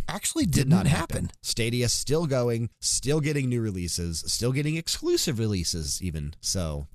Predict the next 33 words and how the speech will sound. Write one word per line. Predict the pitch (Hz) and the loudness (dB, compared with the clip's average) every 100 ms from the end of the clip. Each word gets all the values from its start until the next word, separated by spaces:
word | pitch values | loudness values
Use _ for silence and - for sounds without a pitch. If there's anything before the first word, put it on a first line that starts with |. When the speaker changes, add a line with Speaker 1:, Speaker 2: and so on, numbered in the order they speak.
| - | -4
Speaker 2:
not, | 95 104 110 - 117 | -2 -2 -4 -4 -4
uh, | 104 101 98 _ | -2 -2 -4 _
not | 120 156 - | -6 -6 -6
quite | - 139 135 - | -6 -4 -4 0
killed | 120 110 | 0 2
off | 104 95 | 0 -2
just | - 73 - - | -2 -2 -2 -2
yet. | - - - - - - - - | -6 -12 -12 -10 -10 -16 -14 -2
Dan's | 139 156 139 | -2 0 0
number | 143 139 | 0 0
three, | 147 185 | 2 0
twenty | 202 - 123 120 | 2 2 2 2
twenty-one | 123 120 110 135 | 2 2 2 2
will | 123 | 2
be | 104 | 0
the | 104 92 | 0 0
year | 113 113 | 0 0
of | 90 | 0
indie | 131 143 117 | 0 0 0
games | 95 107 123 - | 0 -2 0 0
thanks | - 104 - | 0 0 0
to | 107 | -2
that | 101 - | 0 0
seventy | 110 101 | 0 0
dollar | 98 95 87 | 0 -2 0
price | 139 135 - | 0 0 0
point, | - 139 139 _ | 0 0 -2 _
and | - 190 | -4 2
he | - 135 | 2 2
said | 123 110 | 0 0
an | 101 - | -2 -2
indie | 202 165 107 | 0 0 0
game | 90 82 82 | 0 0 0